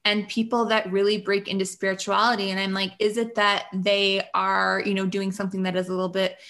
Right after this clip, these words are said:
more on the surface and then they wanna go deeper? Or is it that those souls are drawn to radiance, are drawn <laughs> to beauty, and they think that, you know, fashion beauty is,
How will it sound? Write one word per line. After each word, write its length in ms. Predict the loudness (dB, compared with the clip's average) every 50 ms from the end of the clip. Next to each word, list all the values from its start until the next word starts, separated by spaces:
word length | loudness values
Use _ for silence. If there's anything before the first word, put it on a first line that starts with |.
| -20 -20 -20 -20 _ -6
more 260 | -4 0 0 0 0 0
on 140 | 0 0
the 100 | 0 0
surface 580 | -2 -2 -2 -2 -4 -2 -2 -2 -2 -2 -2 -4
and 140 | -4 -2 -2
then 160 | 0 0 0
they 120 | 0 0
wanna 260 | -2 -2 -2 -2 -2 -2
go 140 | -2 -4
deeper? 340 | -2 0 -2 -2 0 0 0
Or 220 | 2 2 4 4 4
is 200 | 4 2 2 2
it 200 | 0 0 0 0
that 260 | 2 2 2 2 0 -2 -2
those 300 | 0 0 0 0 -2 -2
souls 720 | -2 -2 0 0 0 2 2 2 2 2 2 0 -2 -2
are 200 | -2 0 0 0
drawn 760 | 0 -2 -4 -4 -2 0 2 2 2 2 2 2 0 0 -2 -2 -4
to 220 | -4 -2 -2 -2
radiance, 540 | 0 0 0 0 0 0 -2 -4 -6 -4 -2
are 160 | 0 0 0
drawn 800 | 0 -2 0 0 2 2 4 4 4 4 4 2 2 0 -2 -2
<laughs> 40 |
to 160 | -4 -2 -2 -2
beauty, 580 | -2 0 0 0 2 2 2 2 2 0 0 -4 -10 -8 -2 -2
and 140 | 0 0
they 100 | 0 -2
think 480 | -2 -2 -2 0 0 0 -2 -4 -4 0
that, 300 | 2 2 4 2 0 -2 -8 -16 -18 -8 -4
you 120 | -2 0
know, 160 | 0 0 -2
fashion 520 | -2 0 2 2 2 2 0 -2 -2 -2 -2
beauty 380 | 0 0 0 2 2 2 2 2 2
is, 520 | 2 2 2 2 2 0 0 -4 -6 -8